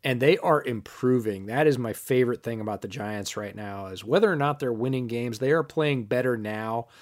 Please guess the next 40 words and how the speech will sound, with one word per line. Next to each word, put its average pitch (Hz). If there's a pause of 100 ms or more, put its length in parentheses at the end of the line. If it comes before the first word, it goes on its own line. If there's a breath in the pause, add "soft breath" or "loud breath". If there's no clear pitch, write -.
(240 loud breath)
uh, 107
both 135
individually 151
and 123
as 123
a 113
team, 170
than 139
they 123
did 123
at 127
the 110
beginning 117
of 104
the 110
year. 104 (480 loud breath)
The 120
young 139
O-line 127
with 117
Thomas 123
Lem-, 117
and 113
Lemieux, 147 (440 loud breath)
Jabril 127
Peppers 160
is 113
playing 117
much 143
better, 139
I 117
think, 160
than -
he 123
has 123
almost 180
ever 147
in 123
his 123
career. 107